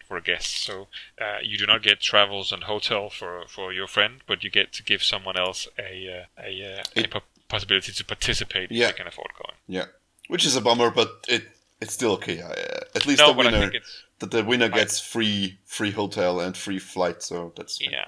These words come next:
Speaker 1: I'll be a tip of the hat for them that they changed the wording a bit, because last year it was,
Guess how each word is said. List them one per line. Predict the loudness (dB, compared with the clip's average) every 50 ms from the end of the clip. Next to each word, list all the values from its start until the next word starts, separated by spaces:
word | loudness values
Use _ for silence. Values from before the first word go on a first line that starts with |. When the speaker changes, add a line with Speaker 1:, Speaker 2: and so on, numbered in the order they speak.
| -6 -4
Speaker 1:
I'll | -4 -4 -2
be | 0 0 0 2 2
a | 0 0
tip | -2 -4 -6
of | -6 -6 -8
the | -6
hat | -4 -4 -4 -4
for | -6 -8 -8
them | -10 -12 -12
that | -14 -12 -6
they | -4 -4 -2
changed | -2 -4 -4 -4 -8 -8
the | -8
wording | -6 -4 -2 -2 -2
a | -2 0
bit, | 0 0 -2
because | -2 -10 -8 -6 -2
last | 0 0 0 0 -2 -2
year | -2 -2 -2 -2 0 2
it | 2 2 0 -2
was, | -6 -6 -6 -6